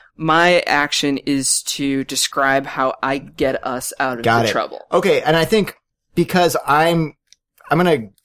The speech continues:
Speaker 2: go with my gut in this, and I'm feeling kind of protective of you,
Speaker 1: Mm-hmm.
Speaker 2: I am going to say,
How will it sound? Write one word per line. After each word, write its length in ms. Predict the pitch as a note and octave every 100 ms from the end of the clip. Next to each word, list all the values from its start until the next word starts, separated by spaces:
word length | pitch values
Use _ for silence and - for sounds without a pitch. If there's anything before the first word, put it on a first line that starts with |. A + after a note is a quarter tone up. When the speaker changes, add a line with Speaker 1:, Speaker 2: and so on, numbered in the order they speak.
| _
Speaker 2:
go 200 | D#3+ D#3+
with 120 | E3+
my 120 | D#3 B2
gut 200 | C3 C#3+
in 60 |
this, 180 | D#3 D#3
and 120 | C3
I'm 220 | C3 C3+ A2+
feeling 320 | D#3+ D#3 C#3
kind 180 | C#3+ C#3
of 100 | - _ _ _
protective 500 | A#2+ - A#2+ F3 F3
of 140 | F#3 G3
you, 180 | G#3+ A3
Speaker 1:
Mm-hmm. 160 | C4+ G4 _ _ -
Speaker 2:
I 220 | C#3+ D#3+
am 300 | E3 D3+ D3+
going 260 | C#3+ D3+ D3
to 120 | C3+
say, 360 | A#2 D3 B2